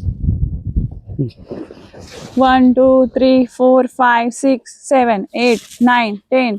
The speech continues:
Speaker 1: हां,
Speaker 2: टेन.
Speaker 1: टेन बस. आता पुढे जायचं फक्त, जाईल तेवढं पुढं, जाईल तेवढं पुढं, एकदम जाऊन
Speaker 2: वन,
Speaker 1: पुढं. वन,
Speaker 2: टू,
Speaker 1: जेवढं जाईल तेवढं.
Speaker 2: थ्री, फोर, फाय,
Speaker 1: जे पहिल्यांदा व्हिडिओ
Speaker 2: सिक्स,
Speaker 1: बघतायत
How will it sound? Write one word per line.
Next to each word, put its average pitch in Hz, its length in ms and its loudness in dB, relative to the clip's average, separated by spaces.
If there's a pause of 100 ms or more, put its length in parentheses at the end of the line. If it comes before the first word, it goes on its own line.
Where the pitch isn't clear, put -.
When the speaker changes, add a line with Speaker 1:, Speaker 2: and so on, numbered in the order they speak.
Speaker 1:
हां, 156 120 0
Speaker 2:
टेन. 254 260 0
Speaker 1:
टेन 196 220 2
बस. 156 220 0 (460)
आता - 120 -4
पुढे 233 200 0
जायचं 190 240 2
फक्त, 147 220 -6
जाईल 190 220 0
तेवढं 214 120 2
पुढं, 202 240 2 (540)
जाईल 190 160 0
तेवढं 202 140 2
पुढं, 160 180 0 (160)
एकदम 196 260 4
जाऊन 214 180 2
Speaker 2:
वन, 202 160 0
Speaker 1:
पुढं. 147 200 -8
वन, 165 200 0 (840)
Speaker 2:
टू, 240 260 2 (580)
Speaker 1:
जेवढं 220 200 2
जाईल 208 240 2
तेवढं. 156 220 0
Speaker 2:
थ्री, 240 400 0 (1400)
फोर, 254 280 2 (1300)
फाय, 233 280 0 (640)
Speaker 1:
जे 202 180 4
पहिल्यांदा 202 560 2
व्हिडिओ 202 220 2
Speaker 2:
सिक्स, 190 80 0
Speaker 1:
बघतायत 202 440 -4